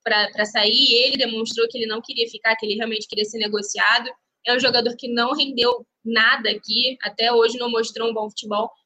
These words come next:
mas justamente por conta desse, dessa, desses buracos que a gente tá ficando no setor defensivo, ele passa a ser uma opção. E a gente lembra, claro, do Arão também, né? Tem o Noga. Então a gente fica também.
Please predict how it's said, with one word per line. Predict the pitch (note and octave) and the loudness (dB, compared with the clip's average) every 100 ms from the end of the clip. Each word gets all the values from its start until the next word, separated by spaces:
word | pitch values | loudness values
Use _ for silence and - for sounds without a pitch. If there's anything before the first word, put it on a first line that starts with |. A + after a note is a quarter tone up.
| _ C#4 | _ -2
mas | B3+ C#4 - - | 0 2 -2 -8
justamente | A#3+ D4 F#4 D4+ D4 | -4 -2 0 0 0
por | D4+ | -4
conta | C#4+ C4+ | -6 -2
desse, | B3 - B3 - | 0 0 -2 -2
dessa, | A#3+ - A#3+ A#3 | -2 0 0 0
desses | A#3+ A#3+ A#3 | 0 -4 0
buracos | C4+ B3 B3+ - | 2 4 2 -2
que | C#4+ | -8
a | |
gente | C4+ - | -8 -4
tá | C4 | -4
ficando | - - A#3+ | -4 -8 -4
no | A#3+ A#3 | -2 -2
setor | A#3 A#3 | -2 -2
defensivo, | A#3+ - C#4+ D4+ E4+ | -2 0 -2 -2 2
ele | G4 | 2
passa | G4+ D#4 C#4+ | 4 2 2
a | E4+ | -4
ser | E4 | -4
uma | D#4+ C#4+ | -2 -4
opção. | - - C4+ A3 A3+ _ _ | -6 -4 0 0 -2 _ _
E | - | -2
a | F4 | 0
gente | D#4+ D#4+ | 0 0
lembra, | C#4+ C4 A#3+ - | 0 0 0 0
claro, | D4 A#3 C4 C#4+ - | 2 4 2 0 0
do | B3 | 2
Arão | B3 A#3+ A#3+ | 4 2 0
também, | B3 A#3+ G#3 A#3+ | -4 0 2 2
né? | A3+ G#3 | 0 -2
Tem | A3+ A3+ | -2 -2
o | C4 | 0
Noga. | A3 G#3 A3+ A3+ A#3 - _ _ _ _ _ _ | 2 4 4 2 -4 -8 _ _ _ _ _ _
Então | - A3+ | -2 2
a | A3+ | 2
gente | A3+ - | 0 -4
fica | - A#3+ A#3+ | -6 -4 -2
também. | C4+ C#4 B3+ C4+ | -2 -2 -2 -4